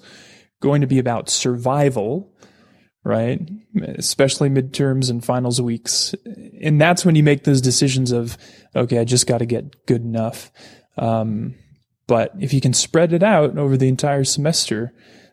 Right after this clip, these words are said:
there's enough time and enough resources to actually achieve that, that next level. I really like that. Um,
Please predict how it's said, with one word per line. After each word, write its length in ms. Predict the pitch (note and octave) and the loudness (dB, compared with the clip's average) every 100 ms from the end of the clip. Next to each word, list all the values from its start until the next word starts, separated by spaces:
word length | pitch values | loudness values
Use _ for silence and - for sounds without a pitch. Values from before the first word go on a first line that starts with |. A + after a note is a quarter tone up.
| _ | _
there's 200 | B2 B2 | 0 0
enough 280 | B2 B2 | 0 -2
time 440 | - C#3+ C3 B2+ B2 | -2 -4 0 0 -2
and 100 | A2+ | -2
enough 260 | A2+ A#2+ | -4 -2
resources 720 | B2+ C3 - B2 A#2 A#2 A#2 - | 0 0 0 -2 -2 -2 -2 -4
to 200 | - B2 | -8 -8
actually 720 | A#2+ - - A#2+ A2+ A2 _ _ - - _ _ - - G3 E3+ C#3 - _ | -8 -6 -4 -4 -4 -6 _ _ -20 -20 _ _ -16 -14 -14 -8 -8 -8 _
achieve 480 | - C#3 - D#3 C#3+ | -12 -6 0 2 4
that, 480 | B2 A2 - - _ | 2 0 -4 -16 _
that 140 | A#2+ | -4
next 300 | A#2 A#2+ - | -4 -4 -4
level. 440 | A#2 A#2 G#2+ - _ - - - - - - - - _ _ | -4 -4 -6 -10 _ -20 -20 -20 -20 -20 -20 -20 -20 _ _
I 40 | C#3+ | 2
really 220 | C4+ D4 | 4 4
like 180 | G3+ G#3 | 2 2
that. 240 | C#3+ - | 0 2
Um, 300 | F#3+ F#3 F3 | 2 4 2